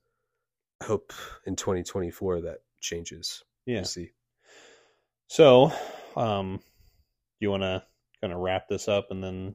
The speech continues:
Speaker 2: kinda we can briefly highlight kinda what we're gonna do next time?
Speaker 1: Sure.
Speaker 2: Yeah.
Speaker 1: You wanna do, like, our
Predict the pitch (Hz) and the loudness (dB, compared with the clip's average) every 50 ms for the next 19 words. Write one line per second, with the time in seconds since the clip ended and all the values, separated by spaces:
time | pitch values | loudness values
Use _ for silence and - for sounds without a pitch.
0 | - _ - 104 101 98 98 98 101 - _ - _ _ - 92 92 104 104 - | -12 _ -6 -4 -4 -4 -4 -6 -8 -10 _ -20 _ _ -20 -16 -12 -12 -12 -12
1 | 95 92 92 92 98 - _ _ 107 107 104 - 117 113 - - 107 110 110 107 | -10 -12 -12 -12 -14 -16 _ _ -8 -8 -6 -6 -8 -8 -6 -4 -4 -2 -2 -2
2 | 107 113 110 - - 113 110 113 113 107 104 107 113 113 107 104 110 110 110 113 | -4 -4 -6 -8 -10 -10 -8 -6 -6 -6 -6 -6 -6 -6 -6 -6 -6 -6 -8 -8
3 | 117 - - - 135 143 139 - _ _ _ _ _ _ _ _ _ _ _ - | -10 -12 -12 -12 -12 -12 -12 -16 _ _ _ _ _ _ _ _ _ _ _ -8
4 | - - - - _ _ _ _ _ _ _ _ _ _ - 151 - - - _ | -8 -8 -8 -8 _ _ _ _ _ _ _ _ _ _ -12 -12 -12 -12 -16 _
5 | _ _ _ _ _ _ _ _ _ _ _ _ _ _ _ _ _ _ _ _ | _ _ _ _ _ _ _ _ _ _ _ _ _ _ _ _ _ _ _ _
6 | - 101 98 92 90 87 87 87 85 85 85 104 - - _ _ _ _ _ _ | -10 -8 -6 -6 -6 -6 -6 -6 -4 -4 -6 -6 -8 -12 _ _ _ _ _ _
7 | _ _ _ _ - 98 92 90 85 - 92 87 85 85 85 85 - | _ _ _ _ -4 -2 -2 -2 -2 -2 -2 -2 -2 0 -2 -4 -6